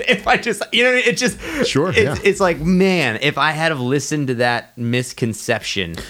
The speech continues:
Speaker 2: And, and I, I think a lot of it, as you said, it's, it's, it's not malicious. It's w-, when I remember speaking with a broker, he, he mentioned, he was like, me, he literally said, he's like, "Me and a couple other brokers, we got, we were talking about this."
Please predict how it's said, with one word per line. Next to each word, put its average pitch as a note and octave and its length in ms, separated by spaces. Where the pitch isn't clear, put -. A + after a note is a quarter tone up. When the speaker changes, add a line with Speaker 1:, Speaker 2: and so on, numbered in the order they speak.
Speaker 2:
And, D#3+ 220
and D3+ 160
I, B2+ 280
I B2+ 80
think D#3+ 180
a - 20
lot A2 220
of G#2+ 60
it, - 20
as G2+ 160
you G#2+ 80
said, A2 160
it's, F#2+ 100
it's, - 320
it's G2 160
not B2+ 160
malicious. F2 640
It's - 260
w-, A#2 180
when G#2 240
I G#2 140
remember G#2+ 340
speaking G2+ 320
with F2+ 100
a D#2 40
broker, F#2 380
he, E2+ 120
he A2+ 220
mentioned, B2 240
he A2 80
was G2 100
like, F#2+ 120
me, A#2+ 180
he C3+ 240
literally D3+ 380
said, A#2+ 180
he's A2+ 160
like, G#2 140
"Me A2 160
and A2 180
a F#2+ 40
couple G2+ 200
other F2+ 160
brokers, F2+ 280
we F#2 140
got, F2 240
we G#2+ 100
were E2+ 100
talking B2+ 440
about B1+ 300
this." - 360